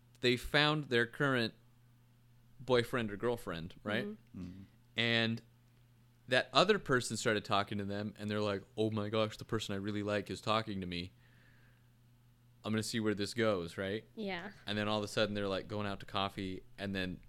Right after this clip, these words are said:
Speaker 1: turns out they both liked each other
Speaker 2: The
Speaker 1: for,
Speaker 2: whole
Speaker 1: like,
Speaker 2: time.
Speaker 1: a year and a half or whatever before somebody talked to somebody.
Speaker 3: I wish
Speaker 1: And I'm
Speaker 3: that
Speaker 1: like,
Speaker 3: would happen
Speaker 1: "How
Speaker 3: to
Speaker 1: did
Speaker 3: me.
Speaker 1: it happen to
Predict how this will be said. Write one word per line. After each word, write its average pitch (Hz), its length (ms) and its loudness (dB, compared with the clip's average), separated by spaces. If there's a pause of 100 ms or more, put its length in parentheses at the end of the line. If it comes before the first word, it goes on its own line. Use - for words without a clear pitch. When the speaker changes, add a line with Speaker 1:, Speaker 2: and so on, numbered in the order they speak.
(160)
Speaker 1:
turns 127 260 2
out 113 160 4
they 107 80 2
both 117 320 4
liked 113 260 2
each 98 140 -10
other 92 340 -2 (360)
Speaker 2:
The 196 80 -18
Speaker 1:
for, - 140 -6
Speaker 2:
whole 110 40 0
Speaker 1:
like, 101 180 0
Speaker 2:
time. 185 360 -10
Speaker 1:
a 104 80 0
year 107 280 0
and 104 80 0
a 98 40 -2
half 113 360 -2
or 104 80 -2
whatever 92 360 -2
before 101 280 -2
somebody 101 260 -6
talked 117 400 -2
to - 60 -12
somebody. 87 440 -6 (300)
Speaker 3:
I 120 40 -10
wish 104 140 -8
Speaker 1:
And 131 60 4
I'm 135 60 4
Speaker 3:
that 139 60 4
Speaker 1:
like, 139 120 10
Speaker 3:
would - 100 -10
happen - 220 -14
Speaker 1:
"How 349 200 12
Speaker 3:
to 403 100 8
Speaker 1:
did - 40 6
Speaker 3:
me. 523 40 12
Speaker 1:
it 466 140 12
happen 381 380 12
to 359 40 2